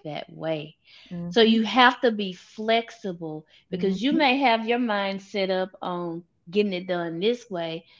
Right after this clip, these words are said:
Speaker 1: and
Speaker 2: Mm-hmm.
Speaker 1: God may be saying, "No, I'm gonna get it done a completely different way." So
Speaker 2: Mm-hmm.
Speaker 1: be flexible. Be flexible. That was powerful. So many nuggets in that.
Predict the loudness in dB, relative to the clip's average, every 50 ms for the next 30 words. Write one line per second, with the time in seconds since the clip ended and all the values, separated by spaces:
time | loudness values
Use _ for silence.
0 | -12 -10 -10 -8 -6 -6 -4 -2 0 2 4 4 4 4 2 0 -4 -4 -4 -2
1 | -4 -4 -4 -6 -8 -8 -8 -6 -6 -8 -8 -6 -6 -6 -8 -8 -12 -16 -20 _
2 | _ _ _ _ _ _ _ _ _ _ _ _ _ _ _ _ _ _ _ _
3 | -20 _ _ -4 -2 0 0 0 0 0 0 0 -2 -4 -2 -2 -2 -2 -2 -4
4 | -8 -8 -10 -12 -12 -12 -12 _ -8 -4 -4 -4 -4 -6 -6 -4 -4 -4 -4 -4
5 | -4 -6 -6 -8 -10 -12 -12 -10 -10 -10 -8 -8 -6 -6 -8 -10 -12 -16 _ -20
6 | -20 -20 -20 -20 _ -14 -4 0 2 2 2 2 0 0 0 -2 -6 -8 -4 -2
7 | 2 4 4 4 2 0 -6 -10 -6 -6 -6 -4 -4 -4 -2 -2 -2 -4 -6 -8
8 | -10 -14 _ _ _ _ _ _ -6 -2 -2 -2 -2 -6 -8 -2 2 4 4 2
9 | 2 -2 -10 -10 -10 -10 -8 -10 -8 -8 -8 -10 -10 -4 0 0 0 0 -2 -12
10 | -12 -8 -4 -2 0 0 0 -2 -4 -6 -12 -18 -18 -12 -2 2 4 4 6 4
11 | 2 0 0 0 -2 -4 -4 -4 -6 -4 -4 -6 -8 -10 -12 _ -10 -10 -8 -8
12 | -6 -6 -6 -6 -6 -6 -8